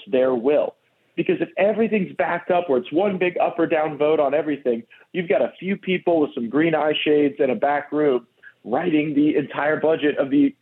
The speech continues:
government of the United States of America. And if you buy off the right politicians at the top, that means your interests, they're gonna be reflected in that legislation.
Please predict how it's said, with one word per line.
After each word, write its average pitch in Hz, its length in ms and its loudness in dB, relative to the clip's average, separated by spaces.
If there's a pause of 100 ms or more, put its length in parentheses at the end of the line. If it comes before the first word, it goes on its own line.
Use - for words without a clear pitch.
government 151 340 0
of 143 60 2
the 143 60 2
United 143 320 0
States 151 240 0
of 139 60 -2
America. 139 560 0 (240)
And 127 80 -4
if 123 100 -4
you 170 140 -2
buy 160 280 0
off 170 280 0
the 139 60 -4
right 143 220 -2
politicians 165 640 -6
at 151 60 -16
the 143 160 -10
top, 175 360 -4 (240)
that 151 200 -2
means 165 220 -10 (140)
your 160 280 0
interests, 190 420 -4 (340)
they're 156 240 2
gonna 160 240 -2
be 160 140 0
reflected 135 580 -2
in 123 80 -2
that 117 200 -4
legislation. 123 720 -2